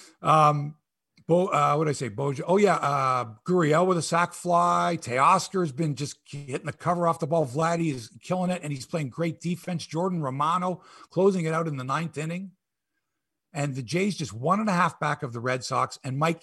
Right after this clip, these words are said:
even in the loss column, even. We're twenty and sixteen, they're twenty-three and sixteen. Tonight, Jays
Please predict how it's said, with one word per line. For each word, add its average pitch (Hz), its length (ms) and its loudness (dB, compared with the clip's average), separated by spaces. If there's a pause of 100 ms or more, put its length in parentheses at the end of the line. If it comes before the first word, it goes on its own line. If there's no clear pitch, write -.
even 214 440 4
in 165 120 -2
the 156 80 0
loss 147 300 0
column, 87 380 -10 (640)
even. 131 300 -8 (380)
We're 110 120 -12
twenty 151 320 -8
and 143 100 -6
sixteen, 131 440 -10
they're 113 120 -6
twenty-three 113 640 -8
and 98 140 -10
sixteen. - 500 -14 (320)
Tonight, 185 400 2
Jays 175 380 2